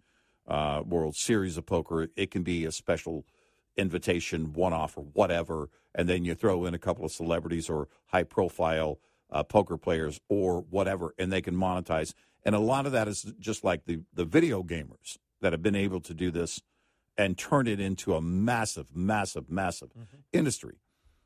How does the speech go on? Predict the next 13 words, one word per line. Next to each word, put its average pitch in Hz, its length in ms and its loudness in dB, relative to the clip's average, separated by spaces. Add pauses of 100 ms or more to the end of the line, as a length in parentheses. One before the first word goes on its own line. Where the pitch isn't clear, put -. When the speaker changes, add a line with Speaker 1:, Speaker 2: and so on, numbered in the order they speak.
(480)
Speaker 1:
But 143 200 10
for 139 320 4
Hollywood, 131 760 2
it's 104 220 -2
different. 98 500 2 (880)
For 131 540 4 (100)
those 131 380 2
who 135 100 -4
wanna 127 260 0
create 117 420 -2
something, 95 580 -2 (640)
you 113 100 4
know, 98 260 2